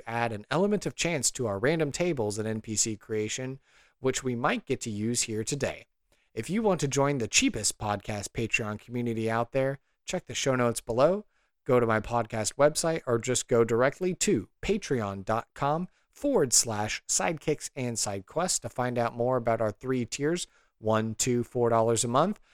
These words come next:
and help us to expand our operations at the Levitating Platter in this demiplane and worlds beyond. All right. So as the name goes,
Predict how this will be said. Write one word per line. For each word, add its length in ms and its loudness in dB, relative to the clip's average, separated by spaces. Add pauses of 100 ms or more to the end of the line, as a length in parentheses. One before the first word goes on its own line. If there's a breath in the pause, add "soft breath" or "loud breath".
(160)
and 220 -2
help 300 -2
us 160 2
to 160 -6
expand 540 0
our 160 2
operations 720 -4
at 200 -2
the 80 -8
Levitating 540 -4
Platter 420 -8
in 200 -6
this 220 6
demiplane 640 -8 (260)
and 200 -10
worlds 340 2
beyond. 600 -4 (380)
All 160 0
right. 440 2 (400)
So 460 0
as 380 2
the 100 -4
name 280 -2
goes, 520 0